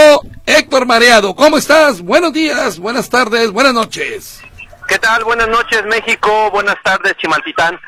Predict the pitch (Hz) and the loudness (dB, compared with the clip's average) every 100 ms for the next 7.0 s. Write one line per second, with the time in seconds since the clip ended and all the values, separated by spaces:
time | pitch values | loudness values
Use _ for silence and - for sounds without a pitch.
0 | - 156 180 - 170 156 147 165 180 165 | -8 -4 -4 -2 -2 -2 -2 -2 0 -2
1 | 147 - 170 147 143 180 180 151 147 139 | -4 -8 -8 -6 -6 -4 -6 -4 -4 -4
2 | 139 - 170 175 160 165 175 175 170 135 | -6 -6 -6 -6 -6 -8 -4 -6 -6 -12
3 | 160 160 139 139 151 139 131 131 - - | -14 -14 -14 -20 -14 -10 -6 -6 -6 -8
4 | 127 131 143 - _ _ _ - 139 147 | -6 -4 -4 -6 _ _ _ -6 -4 -4
5 | 139 123 131 139 135 - 143 160 147 135 | -4 -8 -6 -8 -6 -8 -6 -6 -8 -10
6 | 139 123 156 160 160 123 113 - 135 151 | -14 -12 -8 -8 -6 -8 -8 -12 -8 -8